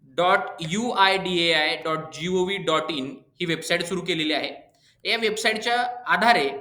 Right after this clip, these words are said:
युनिक आयडेंटिफिकेशन अथॉरिटी ऑफ इंडिया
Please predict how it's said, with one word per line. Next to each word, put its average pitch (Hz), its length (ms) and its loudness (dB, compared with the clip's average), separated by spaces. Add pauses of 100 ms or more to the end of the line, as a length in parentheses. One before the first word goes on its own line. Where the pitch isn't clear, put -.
(1000)
युनिक 214 400 0
आयडेंटिफिकेशन 196 760 -2
अथॉरिटी 190 380 -2
ऑफ 202 140 -2
इंडिया 175 380 2